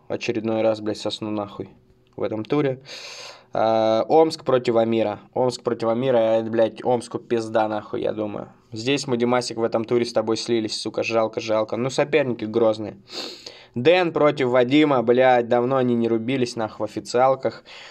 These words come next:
Дэн против Вадима, ребят, посмотрим, что будет, блядь. Дэн вроде набрал оборотики. Обыграл Стаса в прошлом туре три ноль. Ну, посмотрим. Удачи вам, пацаны. А, Лига Б.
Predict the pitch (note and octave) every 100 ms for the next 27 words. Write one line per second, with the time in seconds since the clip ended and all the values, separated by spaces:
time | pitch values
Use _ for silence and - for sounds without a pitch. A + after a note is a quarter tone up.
0 | - A#2 C3+ C3+ A#2 A#2 A2 A2 A#2 C3
1 | A2+ A2 G#2+ - - A#2+ A#2 G#2+ - G#2+
2 | A#2 A#2+ G#2+ G#2+ G#2 A2 A#2+ A#2+ G#2+ -
3 | - A2+ A2 G#2+ A2 A2+ A2+ A2 A2+ B2
4 | B2 C3+ C#3+ - - _ - A2 A2 A#2
5 | A2 - G#2+ - G2+ - - G#2+ A2 G#2+
6 | - A2+ A#2+ B2+ C3 - - - - -
7 | A#2 C#3+ F3 D#3 A#2+ A2+ A#2 A#2 G#2+ -
8 | - G#2+ G2+ - _ _ _ _ _ _
9 | _ _ _ _ - A2+ G#2+ G#2+ G#2+ G#2
10 | G#2+ G#2 G#2+ A2+ B2 A#2+ A#2 A#2 G2